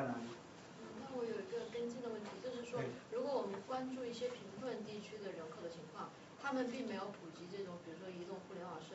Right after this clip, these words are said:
Speaker 2: 备，那我们就无从用这种方式去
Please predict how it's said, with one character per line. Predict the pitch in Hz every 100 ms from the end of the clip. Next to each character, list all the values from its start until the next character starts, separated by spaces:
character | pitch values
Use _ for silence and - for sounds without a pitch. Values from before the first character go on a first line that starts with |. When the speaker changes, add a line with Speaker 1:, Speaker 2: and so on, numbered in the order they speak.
| 170
Speaker 2:
备， | 196
那 | 214 - 175
我 |
们 | 175
就 | 170 185
无 | 165
从 | - 170 165 - - - 180
用 | 190
这 |
种 | 185 170
方 | 175 180
式 | 180 170
去 | - 180 175 165